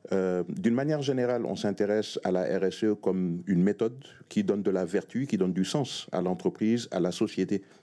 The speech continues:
d'une manière générale. Et ceux qui sont en charge de la promotion de la R S E, c'est-à-dire nous-mêmes, avons un gros défaut, qui est un peu le défaut qu'avaient les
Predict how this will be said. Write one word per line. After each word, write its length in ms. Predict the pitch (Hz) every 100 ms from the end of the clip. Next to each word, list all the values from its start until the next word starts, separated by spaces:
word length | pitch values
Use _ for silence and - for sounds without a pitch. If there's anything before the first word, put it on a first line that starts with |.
| -
d'une 160 | 85
manière 280 | 85 87 92
générale. 440 | 87 85 85 123 151 - - - - _ _ -
Et 160 | 113
ceux 220 | 110 - 160
qui 160 | 135
sont 220 | 120 123 110 -
en 80 | 90
charge 420 | - 117 98 -
de 120 | 82
la 100 | 87
promotion 420 | 87 92 87 95 101
de 60 |
la 180 | 85 82
R 60 | 76
S 160 | 78
E, 60 | 80
c'est-à-dire 400 | - - 85 82
nous-mêmes, 320 | 92 107 135 - - - - -
avons 360 | - 101 110 117
un 100 | 101
gros 220 | 98 101
défaut, 280 | 98 87 - - _ _ _ _ _ _
qui 340 | - 107 104
est 160 | 95 -
un 100 | 117
peu 160 | 120 135
le 140 | 110
défaut 360 | 101 95 117 117
qu'avaient 640 | 107 92 104 107 110 -
les 540 | 90 87 90 90 85